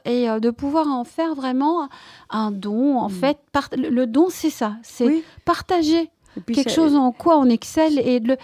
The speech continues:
Speaker 2: voilà.
Speaker 1: qui nous donne ce plaisir et cette satisfaction. Et, euh, et
Speaker 2: Parce que ça
Speaker 1: sinon,
Speaker 2: permet en
Speaker 1: euh,
Speaker 2: même temps de s'oublier un petit peu, d'oublier ce petit moi douloureux parfois et de dire en tout cas, aujourd'hui j'ai gagné ma journée parce que j'ai été vers d'autres, j'ai donné le coup de main, j'ai,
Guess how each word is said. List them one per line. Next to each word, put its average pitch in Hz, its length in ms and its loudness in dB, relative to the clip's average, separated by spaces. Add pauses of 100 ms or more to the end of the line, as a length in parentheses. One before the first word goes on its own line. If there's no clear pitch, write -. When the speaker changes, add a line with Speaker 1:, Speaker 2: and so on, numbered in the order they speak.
(120)
Speaker 2:
voilà. 202 160 -4
Speaker 1:
qui 285 120 6
nous 269 140 6
donne 302 340 4
ce - 180 -6
plaisir 226 420 -2
et 220 40 -2
cette 220 240 -8
satisfaction. 247 880 -4 (460)
Et, 226 260 2
euh, 208 360 0
et 240 80 0
Speaker 2:
Parce 226 140 0
que 233 100 -4
ça 254 140 0
Speaker 1:
sinon, 277 160 6
Speaker 2:
permet 339 180 6
en 247 80 0
Speaker 1:
euh, - 20 0
Speaker 2:
même 233 200 0
temps 240 180 0
de 202 80 -6
s'oublier 214 500 -6
un 214 120 -4
petit 208 200 -10
peu, 240 300 -6
d'oublier 202 380 -6
ce 214 120 -8
petit 196 380 -8
moi 190 260 -6
douloureux 196 420 -6
parfois 214 480 -10 (440)
et - 20 -16
de 175 120 -8
dire 180 200 -4
en 180 80 -8
tout 165 120 -12
cas, 202 180 -10 (280)
aujourd'hui 170 300 -8
j'ai 165 160 -8
gagné 160 240 -8
ma 165 160 -8
journée 156 300 -12
parce 160 160 -20
que 160 100 -14
j'ai 160 160 -8
été 165 180 -10
vers 151 220 -12
d'autres, 165 240 -12 (200)
j'ai 180 180 -10
donné 160 320 -6
le 165 100 -8
coup - 200 -12
de 147 60 -12
main, 156 280 -10
j'ai, 160 260 -14